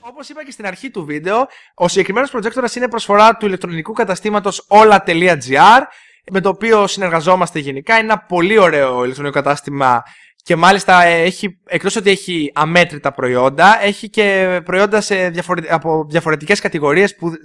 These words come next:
δεν συναντάμε σε πολλά ελληνικά καταστήματα. Λοιπόν, για να πάρετε μέρος στο διαγωνισμό και να διεκδικήσετε το συγκεκριμένο προτζέκτορα, πρέπει να ακολουθήσετε τα τέσσερα εξής βήματα. Να κάνετε subscribe στο κανάλι μας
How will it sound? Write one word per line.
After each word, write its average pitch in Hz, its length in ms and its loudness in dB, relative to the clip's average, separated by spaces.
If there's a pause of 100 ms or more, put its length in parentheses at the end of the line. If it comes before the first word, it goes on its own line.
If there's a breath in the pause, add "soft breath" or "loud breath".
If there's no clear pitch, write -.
δεν 180 140 0
συναντάμε 139 540 -2
σε 131 120 -10
πολλά 131 240 0
ελληνικά 120 240 -6
καταστήματα. 107 560 -10 (420 soft breath)
Λοιπόν, 202 420 2
για 185 140 2
να 185 120 4
πάρετε 262 340 4
μέρος 220 340 0
στο 202 120 -8
διαγωνισμό 175 580 -2
και 160 100 -6
να 156 60 -4
διεκδικήσετε 160 500 -10
το 175 80 -14
συγκεκριμένο 165 540 -2
προτζέκτορα, 220 680 0 (280 loud breath)
πρέπει 240 260 2
να 226 60 -2
ακολουθήσετε 214 540 -6
τα 196 100 -4
τέσσερα 208 340 -2
εξής 190 280 -4
βήματα. 107 420 -6 (260 soft breath)
Να 170 160 -4
κάνετε 220 420 0
subscribe 175 520 2
στο - 220 0
κανάλι 151 420 2
μας 254 360 0